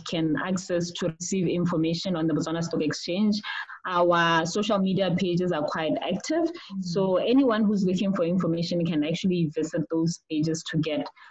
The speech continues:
Speaker 1: uh, more information about the market.
Speaker 2: Okay. All right, perfect, actually. And, and thank you for mentioning that, actually, um, that,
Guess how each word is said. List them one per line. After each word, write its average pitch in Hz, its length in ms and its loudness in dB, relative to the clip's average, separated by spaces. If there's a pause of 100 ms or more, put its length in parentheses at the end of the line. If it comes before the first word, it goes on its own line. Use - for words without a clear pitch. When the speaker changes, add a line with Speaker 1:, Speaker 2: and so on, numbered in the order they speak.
(160)
Speaker 1:
uh, 160 160 -2
more 156 220 0
information 160 540 0
about 135 280 0
the 139 80 0
market. 127 380 -2 (460)
Speaker 2:
Okay. 151 260 -8 (540)
All 381 80 2
right, 349 200 4
perfect, 330 480 2
actually. 214 460 -2
And, 254 160 0
and 285 140 2
thank 339 180 -2
you 381 80 0
for 359 100 -2
mentioning 262 640 2
that, 220 240 2
actually, 196 440 -2
um, 196 280 2
that, 190 300 2